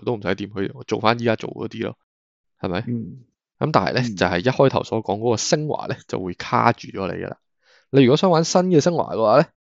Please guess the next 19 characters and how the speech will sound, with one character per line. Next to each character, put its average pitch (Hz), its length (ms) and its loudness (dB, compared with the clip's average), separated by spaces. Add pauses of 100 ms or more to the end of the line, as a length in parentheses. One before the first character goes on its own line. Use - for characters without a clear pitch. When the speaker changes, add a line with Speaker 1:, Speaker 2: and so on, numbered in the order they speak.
(340)
Speaker 1:
就 107 100 -2
必 - 160 -6
須 160 240 4
要 113 440 4 (100)
解 - 160 4
P 147 140 2
O 143 100 4
E 131 420 -4
二 - 160 0
劇 190 60 0
情 - 180 -8
一 135 180 6
次 101 400 0
先 113 160 -6
至 98 120 -8
可 - 160 -8
以 - 140 -8
有 - 260 -12
嘅。 - 40 -20